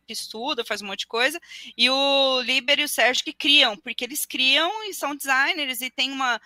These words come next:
uma perspectiva diferente de pensar a arte, né? Mas eu acho que não deixa de ser artista, mas um artista com um olhar um pouco mais, assim,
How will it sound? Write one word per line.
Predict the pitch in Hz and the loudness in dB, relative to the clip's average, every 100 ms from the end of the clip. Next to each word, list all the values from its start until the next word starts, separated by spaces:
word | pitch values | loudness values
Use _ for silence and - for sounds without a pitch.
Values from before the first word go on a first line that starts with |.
| - - | -14 -4
uma | 233 | 0
perspectiva | 247 269 - 269 - 285 | 0 -2 -4 -2 -2 -2
diferente | 294 - 277 277 - | -6 -4 -4 -2 -4
de | - | -4
pensar | 277 262 - | -4 -4 -2
a | 254 220 | 0 2
arte, | 233 226 - | 2 0 -4
né? | 165 165 208 _ - - - | -6 -12 -12 _ -20 -18 -2
Mas | 233 240 254 | 2 2 2
eu | 269 | 2
acho | 277 | 2
que | - | -2
não | 277 269 | -4 -2
deixa | 294 370 | -2 -4
de | 294 | -4
ser | - | -2
artista, | 208 208 - 151 - - - _ _ | 0 0 -4 -4 -10 -12 -16 _ _
mas | 190 208 208 214 | -6 -2 -2 -4
um | 233 226 | -4 -4
artista | 233 240 - 254 | -4 -6 -6 -8
com | 262 | -8
um | 254 247 | -8 -4
olhar | 233 220 220 | 0 2 2
um | 240 | 0
pouco | - 226 262 | -8 -10 -4
mais, | 240 247 | -2 -2
assim, | 247 - 247 233 202 | -4 -2 0 0 -4